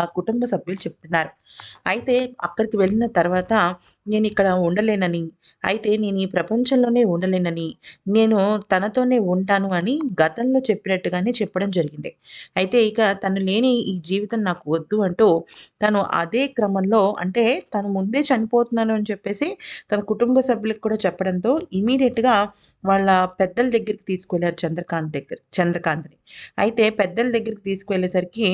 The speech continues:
అప్పుడు చంద్రకాంత్ ఏమన్నాడంటే, నా పెద్ద భార్యకి, అంటే నా శిల్పకి, ఆ, అలాగే తన ఇద్దరు పిల్లలకి సంబంధించి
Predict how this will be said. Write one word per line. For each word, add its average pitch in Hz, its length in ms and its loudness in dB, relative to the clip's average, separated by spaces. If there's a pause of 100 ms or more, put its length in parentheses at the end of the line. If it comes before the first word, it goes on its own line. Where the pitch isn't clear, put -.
(400)
అప్పుడు 190 220 -4
చంద్రకాంత్ 208 540 0
ఏమన్నాడంటే, 180 640 2 (460)
నా 202 100 0
పెద్ద 190 340 -2
భార్యకి, 180 380 0
అంటే 156 240 -4 (180)
నా 170 180 2
శిల్పకి, 208 800 0 (920)
ఆ, 208 160 0
అలాగే 190 340 2
తన 196 200 0
ఇద్దరు 185 260 -2
పిల్లలకి 196 420 -2
సంబంధించి 170 640 -2